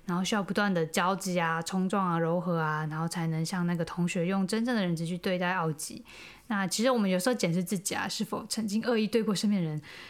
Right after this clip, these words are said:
哪怕只是成绩不如自己啊、能力比自己差、长得差又差强人意，或者是，或者是落差自己太大。其实有时候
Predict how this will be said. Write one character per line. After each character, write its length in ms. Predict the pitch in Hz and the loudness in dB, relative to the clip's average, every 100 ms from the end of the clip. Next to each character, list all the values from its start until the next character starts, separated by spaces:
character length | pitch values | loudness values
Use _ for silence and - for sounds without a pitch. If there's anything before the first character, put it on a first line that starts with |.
| - | -6
哪 120 | 185 160 | -2 0
怕 240 | 202 208 | 2 2
只 140 | 165 | 2
是 80 | 190 | 2
成 180 | 185 190 | 4 2
绩 160 | 175 208 | 2 0
不 140 | 214 | 2
如 140 | 202 | 0
自 120 | 185 202 | 0 0
己 140 | 170 | 2
啊、 140 | 151 | 2
能 220 | 160 165 175 | 2 2 2
力 80 | 185 | 2
比 120 | 170 | 0
自 140 | 160 | 0
己 80 | 175 | -2
差、 420 | 156 175 151 147 143 | -2 -2 -2 -4 -4
长 180 | 160 151 | -4 -2
得 80 | |
差 360 | 147 - 165 156 | -2 -2 0 2
又 120 | 165 | 0
差 220 | 160 - 170 | -2 -2 -2
强 160 | 170 | -2
人 160 | 143 143 | -4 -2
意， 160 | 143 143 - - - - | -4 -6 -12 -18 -20 -20
或 200 | - 262 | 0 2
者 160 | 175 170 | 2 2
是， 140 | 185 | 2
或 160 | 208 269 | 2 2
者 80 | 185 | 2
是 180 | 214 226 | 2 2
落 220 | 254 233 | 2 2
差 260 | - 196 | 0 0
自 140 | 185 196 | 0 -2
己 40 | |
太 220 | 196 - 185 | -4 -6 -6
大。 240 | - 196 | -6 -6
其 140 | 214 - | -6 -4
实 140 | 220 | 0
有 100 | 214 | 0
时 160 | 180 226 | 0 0
候 400 | 262 254 202 | 2 2 0